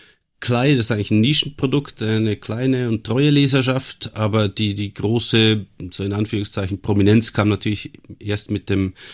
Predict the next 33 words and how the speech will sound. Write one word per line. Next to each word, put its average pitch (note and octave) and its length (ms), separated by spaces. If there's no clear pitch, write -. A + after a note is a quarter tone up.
mit G#2+ 120
dem A2+ 140
Podcast, C3+ 680
äh, A2+ 220
der A2 360
über G#2 180
das G2+ 140
Schweizer G#2 320
Fernsehen A#2 440
jetzt G#2+ 200
auch G2+ 220
im, F#2+ 380
im F#2 160
Fernsehen C#3 420
läuft, A2+ 560
und - 600
da F#2 160
erreicht F#2+ 500
man G2 120
schon F#2+ 340
viel G2 260
größere, F#2 640
eine G2 340
viel B2+ 180
größere G#2 480
Reichweite. F#2+ 600
Das G2+ 180
hat G2+ 120
sicher G#2 240
da F#2+ 140
groß A2+ 360
dazu G#2+ 260
beigetragen. F2+ 720